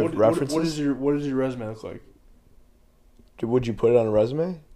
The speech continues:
Speaker 2: Could you ever do anything else?
Speaker 1: Like, his resume be like,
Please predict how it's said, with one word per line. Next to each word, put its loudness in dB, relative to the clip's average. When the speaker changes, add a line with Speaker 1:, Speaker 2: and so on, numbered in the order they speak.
Speaker 2:
Could 4
you 8
ever 8
do 4
anything 0
else? -6
Speaker 1:
Like, -12
his -14
resume -2
be -6
like, -8